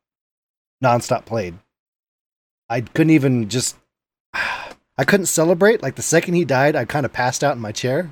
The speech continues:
It was like, "Oh, I made it." You know, <laughs> done for. You know, like, you survived a beach landing of a, you know, the Titanic as it sank, which wouldn't happen 'cause a lot of people died.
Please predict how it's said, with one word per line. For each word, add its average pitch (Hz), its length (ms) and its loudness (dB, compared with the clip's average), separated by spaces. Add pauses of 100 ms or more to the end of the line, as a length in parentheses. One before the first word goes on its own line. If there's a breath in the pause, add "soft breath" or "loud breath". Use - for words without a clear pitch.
(120)
It 120 60 -12
was 127 120 -4
like, 127 160 2 (340 loud breath)
"Oh, 233 60 10
I 226 100 12
made 226 280 8
it." 175 160 4
You 160 200 2 (100)
know, - 440 -2
<laughs> 120 80 -16
done 139 220 2
for. 104 320 -4
You 123 120 -2
know, 131 140 2
like, 127 140 0
you 127 60 -4
survived 123 380 2
a 107 40 -10
beach 113 260 -6
landing 123 320 -4
of 107 100 -6
a, 98 120 -10 (320)
you 131 100 -2
know, 113 80 -2
the 107 80 -2
Titanic 123 500 -2
as 117 100 -2
it 120 80 -8
sank, 123 300 -4
which - 240 -10
wouldn't 107 240 -8
happen 95 280 -10
'cause 87 160 -12
a - 20 -10
lot 78 80 -8
of - 60 -10
people - 240 -12
died. 71 280 -12